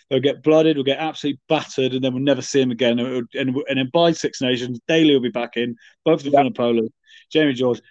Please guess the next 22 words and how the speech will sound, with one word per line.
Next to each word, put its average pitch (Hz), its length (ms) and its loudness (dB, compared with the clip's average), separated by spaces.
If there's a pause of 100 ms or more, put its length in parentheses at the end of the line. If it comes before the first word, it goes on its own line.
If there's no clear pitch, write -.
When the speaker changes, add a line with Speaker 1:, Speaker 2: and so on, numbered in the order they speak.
(580)
Speaker 1:
and 131 140 0
there 135 80 2
you 143 80 4
go. 156 180 4
We'll 123 100 0
be 143 80 -4
back 151 160 -4
to 160 120 2
it. 123 120 -2 (580)
Speaker 2:
Yeah, 120 240 4 (260)
yeah, 120 240 4 (100)
yeah. 120 300 4
That's 120 120 0
probably 117 280 -2
fucking 113 400 -4
right, 113 240 0
isn't 113 140 -10
it? 113 100 -12 (420)
Right, 156 240 2
Speaker 1:
Yeah. - 60 -4 (880)
Speaker 2:
that 190 160 2
Speaker 1:
Right. 170 160 2